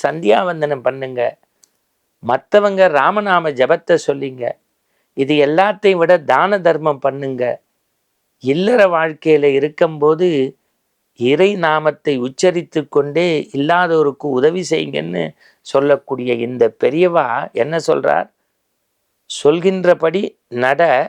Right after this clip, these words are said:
நடப்பதை சொல்." எப்படி பாருங்க, உன்னால எதை முடியுமோ அதை சொல்லு, இல்லாதத உன்னுடைய புகழுக்கும் பெருமைக்கும் ஆசைக்கும் பணத்திற்கும் பதவிக்கும்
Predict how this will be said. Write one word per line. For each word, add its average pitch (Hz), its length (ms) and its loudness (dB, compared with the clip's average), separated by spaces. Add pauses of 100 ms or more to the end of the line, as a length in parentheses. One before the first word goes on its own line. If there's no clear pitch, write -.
(540)
நடப்பதை 160 600 0
சொல்." 120 400 -4
எப்படி 127 320 -2
பாருங்க, 120 480 -2 (360)
உன்னால 165 460 0
எதை 156 300 4
முடியுமோ 180 580 -2
அதை 160 180 2
சொல்லு, 143 400 -2 (480)
இல்லாதத 156 640 0 (240)
உன்னுடைய 147 460 0
புகழுக்கும் 165 960 0
பெருமைக்கும் 165 840 2
ஆசைக்கும் 156 840 -2 (120)
பணத்திற்கும் 170 720 -4
பதவிக்கும் 196 680 -4